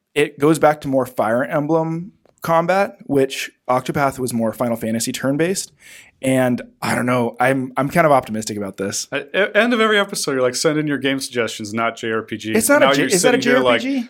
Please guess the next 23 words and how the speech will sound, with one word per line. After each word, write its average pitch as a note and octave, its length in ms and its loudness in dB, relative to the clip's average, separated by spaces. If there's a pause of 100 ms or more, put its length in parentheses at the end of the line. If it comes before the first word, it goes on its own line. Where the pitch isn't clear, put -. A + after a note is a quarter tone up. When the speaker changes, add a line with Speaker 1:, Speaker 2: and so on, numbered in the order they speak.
Speaker 2:
"I F3 120 -2
like G#3+ 200 0
Fire A3+ 380 2
Emblem E3 380 0
and D3+ 100 -2
Octopath G3 640 0
Traveler." D#3+ 340 2
Speaker 1:
Hold A3 40 4
on, G3 140 6
is, C3+ 180 -2
Speaker 2:
and C3+ 180 -10
Speaker 1:
are D3 100 4
these F#3 160 2
J F#3 120 4
R G3 100 4
P G3 80 -6
Gs? D#3+ 80 -6
Speaker 2:
Those E3+ 240 4
are F3+ 100 2
J D3+ 240 0
R C3+ 120 0
P A#2 160 -10
Gs. A#2+ 560 -6